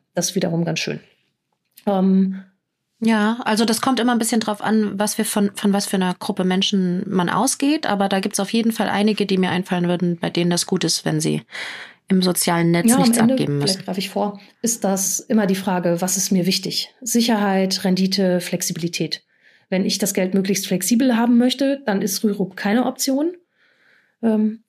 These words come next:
Speaker 1: so, wenn ich aber sage, das ist okay.
Speaker 2: Aber sicher ist
Speaker 1: Sicher
Speaker 2: es.
Speaker 1: ist es.
Speaker 2: Ja.
Speaker 1: Äh, halt nicht liquide.
Speaker 2: Ja.
Speaker 1: Und die Rendite ist auch ganz gut.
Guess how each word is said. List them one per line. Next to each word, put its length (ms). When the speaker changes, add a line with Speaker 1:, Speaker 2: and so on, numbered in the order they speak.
Speaker 1:
so, 200
wenn 120
ich 100
aber 160
sage, 220
das 160
ist 140
okay. 520
Speaker 2:
Aber 200
sicher 440
ist 160
Speaker 1:
Sicher 280
Speaker 2:
es. 120
Speaker 1:
ist 400
es. 80
Speaker 2:
Ja. 320
Speaker 1:
Äh, 300
halt 200
nicht 120
liquide. 300
Speaker 2:
Ja. 140
Speaker 1:
Und 100
die 60
Rendite 260
ist 80
auch 120
ganz 180
gut. 200